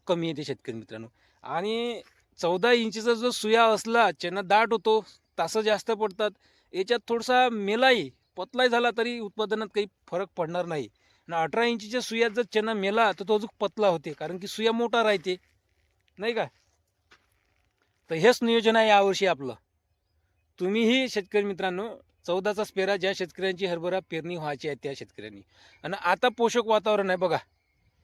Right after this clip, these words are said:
आता शेतात आलो ना, गरमी नाही होत आहे, हे ऊन चिडावत नाही आहे आणि दुपारी तीन चार नंतर थोडासा थंडावा लागते वावरात आणि सावलीत, झाडाच्या सावलीतही उभं राहिलं तरी थंडी हवा लागते.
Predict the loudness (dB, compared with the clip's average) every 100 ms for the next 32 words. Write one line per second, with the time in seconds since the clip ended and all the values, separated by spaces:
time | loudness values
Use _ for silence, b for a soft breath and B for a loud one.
0 | _ -8 -4 -2 0 0 0 2 2 2
1 | 2 2 2 2 2 2 2 2 0 -2
2 | -4 0 2 4 2 -2 -2 -2 -4 -8
3 | _ _ _ _ -12 -6 -4 -4 -4 -2
4 | 0 0 -2 -2 0 0 -2 -2 -2 -2
5 | -4 -4 -2 0 2 4 2 0 0 2
6 | 2 0 -2 -8 -2 0 0 -4 -12 -4
7 | -2 0 -2 -4 -2 -2 -2 -2 -2 0
8 | 2 4 2 0 -4 _ _ -6 -4 -4
9 | -10 _ 0 2 4 4 6 6 2 -4
10 | -14